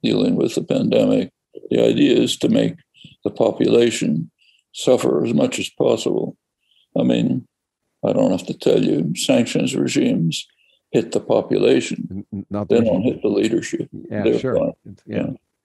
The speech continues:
Speaker 2: And the idea is to foment rebellion from within by making it so miserable that you can, that they hopefully will. That's the, that's the plan
Speaker 1: Yeah.
Speaker 2: <laughs> anyway. But now, now,
Speaker 1: But
Speaker 2: given
Speaker 1: we,
Speaker 2: that, given that
Speaker 1: I,
Speaker 2: it's
Speaker 1: I think we should,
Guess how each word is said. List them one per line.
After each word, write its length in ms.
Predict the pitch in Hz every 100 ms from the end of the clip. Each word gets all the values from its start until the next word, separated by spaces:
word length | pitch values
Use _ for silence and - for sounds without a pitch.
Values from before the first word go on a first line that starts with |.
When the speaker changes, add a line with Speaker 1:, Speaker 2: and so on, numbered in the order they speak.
| _ _
Speaker 2:
And 80 | 147
the 80 | 160
idea 300 | 151 147 143
is 80 | 123
to 100 | 123
foment 400 | - 127 127 127
rebellion 480 | 113 113 117 113 104
from 160 | 110
within 360 | 101 104 123 104
by 120 | 98
making 260 | 101 101 101
it 60 |
so 140 | - 101
miserable 460 | 101 104 101 90 90
that 140 | 80
you 100 | 90
can, 180 | 85 90 _ _ _ _
that 180 | 101 92
they 120 | 104
hopefully 420 | 95 107 95 98 95
will. 180 | 92 90 _ _ _
That's 240 | 120 -
the, 100 | 117
that's 300 | 120 131 -
the 100 | 117
plan 380 | - - 127 120
Speaker 1:
Yeah. 80 | 104
Speaker 2:
<laughs> 40 | -
anyway. 260 | 123 107 87 _ _ _
But 100 | 180
now, 400 | 190 214 240 233 170 165 -
now, 160 | 190
Speaker 1:
But 60 | 190
Speaker 2:
given 260 | 254 262 247
Speaker 1:
we, 60 |
Speaker 2:
that, 140 | 208 - 170 -
given 240 | 170 233 240
that 120 | -
Speaker 1:
I, 40 |
Speaker 2:
it's 100 | 175
Speaker 1:
I 140 | 160 160
think 160 | 196
we 100 | -
should, 260 | - -